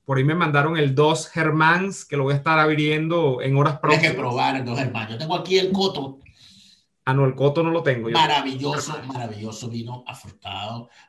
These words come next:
Speaker 2: para estos, estos otoños que parecen inviernos. Una maravilla.
Speaker 1: ¿Cuántas botellas de vino te tomas tú cuando grabas el Fin de Político, Daniel?
Speaker 2: Mira, muy,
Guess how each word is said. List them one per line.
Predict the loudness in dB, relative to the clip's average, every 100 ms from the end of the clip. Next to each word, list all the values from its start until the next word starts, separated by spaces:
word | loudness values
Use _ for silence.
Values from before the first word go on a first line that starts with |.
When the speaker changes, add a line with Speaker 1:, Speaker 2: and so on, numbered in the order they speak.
| -8
Speaker 2:
para | -6 -4 -6 -10
estos, | -12 -14 -12 -10 -10 -14 -20 -20
estos | -20 -20 -18 -16 -16 -18 _ _ _ _ -18
otoños | -14 -14 -12 -12 -14
que | -16
parecen | -16 -14 -12 -10
inviernos. | -10 -10 -10 -12 -16 -20 -20 -20 -20 _ _ _
Una | -20
maravilla. | -18 -16 -16 -16 -18 -20 _ _ _
Speaker 1:
¿Cuántas | 0 2 4 4
botellas | 4 4 4
de | 4
vino | 4 2
te | 0
tomas | 0 0 0
tú | 2
cuando | 2 2
grabas | 2 4
el | 2
Fin | 0
de | -2
Político, | 2 0 0 -2 -2
Daniel? | -2 -4 -8 -12 -18 _ _ -20 -20 _ -20 -20 _ _ _ _ _ -20 -20 -20 -20 -20 -20 _ _ _ _ -12
Speaker 2:
Mira, | -10 -8 -6 -6 -6
muy, | -10 -10